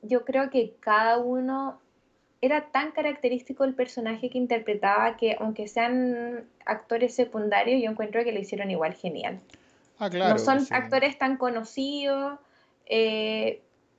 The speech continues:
Speaker 1: pero sus papeles encuentro que, a diferencia de otras películas que hemos visto o comentado anteriormente, eh, encuentro que est-, está muy bien hecho el trabajo de actuación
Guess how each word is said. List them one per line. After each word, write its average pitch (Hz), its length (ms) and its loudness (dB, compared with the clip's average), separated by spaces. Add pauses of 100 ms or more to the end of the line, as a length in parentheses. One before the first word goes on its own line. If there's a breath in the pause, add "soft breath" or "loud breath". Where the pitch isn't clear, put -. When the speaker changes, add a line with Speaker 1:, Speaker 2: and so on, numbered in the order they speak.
(160)
Speaker 1:
pero 220 380 4
sus 233 180 -4
papeles 226 440 2
encuentro 254 440 0
que, 226 80 0
a 214 40 2
diferencia 214 920 0
de 208 120 0
otras 214 240 -2
películas 208 440 -2
que 214 60 -4
hemos 202 200 -4
visto 240 300 0
o 233 80 0
comentado 202 400 -2
anteriormente, 226 840 -2 (540 loud breath)
eh, 208 880 2 (420)
encuentro 226 360 4
que 208 100 2
est-, - 120 -12 (140)
está 214 340 0
muy 226 160 2
bien 240 240 0
hecho 240 260 0
el 240 140 -2
trabajo 214 340 0
de 214 80 2
actuación 196 960 -6